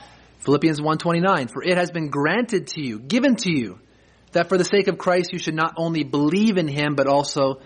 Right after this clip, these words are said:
suffer for his sake." They're saying that faith is a gift of God. Faith is a gift of God.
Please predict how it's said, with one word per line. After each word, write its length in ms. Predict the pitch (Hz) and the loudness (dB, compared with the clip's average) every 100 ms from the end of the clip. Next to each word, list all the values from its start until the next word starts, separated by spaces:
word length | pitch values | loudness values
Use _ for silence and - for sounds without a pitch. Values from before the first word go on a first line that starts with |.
| - _ | -20 _
suffer 400 | - - 135 - | -8 -2 -2 -2
for 160 | 113 110 | -8 -8
his 160 | 110 - | -8 -8
sake." 380 | 101 95 - | -8 -10 -14
They're 80 | 175 | -12
saying 180 | 165 208 | -4 -2
that 220 | 185 - | -2 0
faith 260 | 240 240 - | -2 -2 -6
is 100 | 156 | -6
a 60 | |
gift 380 | 143 160 202 - | -4 -2 -2 -4
of 120 | 147 | -6
God. 340 | 139 120 98 - _ _ _ - _ _ _ | 0 0 -2 -12 _ _ _ -20 _ _ _
Faith 280 | - 156 151 | 0 0 2
is 120 | 127 | -2
a 40 | 113 | -4
gift 520 | 120 151 110 - - - - - - - - - | 0 2 0 -8 -18 -20 -20 -20 -20 -20 -16 -8
of 120 | 120 | -4
God. 280 | 123 98 | -2 -2